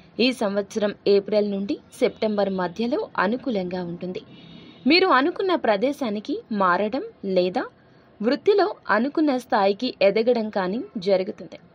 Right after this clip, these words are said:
మీ సహోద్యోగులు సహాయ సహకారాలు అందించడం వలన కష్టమైన పనులు కూడా సులువుగా పూర్తి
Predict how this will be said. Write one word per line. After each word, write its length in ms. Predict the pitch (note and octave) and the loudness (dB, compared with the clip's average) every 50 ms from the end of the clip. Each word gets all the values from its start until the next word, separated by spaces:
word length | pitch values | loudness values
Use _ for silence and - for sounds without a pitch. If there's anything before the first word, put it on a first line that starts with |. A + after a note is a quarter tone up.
| - _ _ _ _ _ _ - A#3 | -20 _ _ _ _ _ _ 0 0
మీ 160 | B3+ C#4 C4+ | 2 2 0
సహోద్యోగులు 880 | - - A3 G3 F#3+ A3+ A#3+ F#3+ F#3 A3 G3+ G3+ G3+ A3 A#3 F#4+ B4 - | 0 0 0 0 0 0 -2 0 0 0 2 2 0 0 -2 -4 -6 -8
సహాయ 560 | - - C4+ A#3 A#3 B3 D#4+ F4+ E4 B3+ A3 | -8 -4 -4 -4 -2 -2 -2 -2 0 0 0
సహకారాలు 680 | A3 - A3 G#3 G#3+ A3+ B3 A3+ G#3 G3+ G3 G3 F3+ - - - | 0 -2 -2 -2 -2 0 0 2 2 2 2 0 -2 -2 -4 -6
అందించడం 580 | G3 F3+ F3+ G#3+ A#3 A#3 - A#3+ A3 A#3 A3 | -6 -4 -4 -6 -6 -6 -6 -6 -6 -6 -6
వలన 280 | G#3 G3+ F#3+ G#3 A#3+ D#4+ B4 - - _ _ - - - _ _ - | -6 -6 -6 -6 -6 -6 -8 -10 -18 _ _ -20 -20 -20 _ _ 2
కష్టమైన 580 | - C#4+ D4 D4 - A#4+ A4+ A4+ G#4 F4+ D#4+ D4 | 2 4 4 2 -2 -4 -4 -2 0 0 0 2
పనులు 440 | D4+ - A#3 A3 B3 C#4+ C#4 C4+ | 2 2 2 2 2 2 0 0
కూడా 360 | B3 - A#3+ A3+ G#3+ B3+ E4+ F4+ | -2 -4 -2 0 0 0 0 -2
సులువుగా 640 | - - - B3+ A#3 C4+ D#4 D#4 E4+ D4+ D#4+ E4 | -4 -4 -2 -2 0 0 0 -2 0 2 2 2
పూర్తి 360 | D#4+ D#4+ D4+ D4 - - C#4+ | 2 2 -2 -4 -4 -6 -8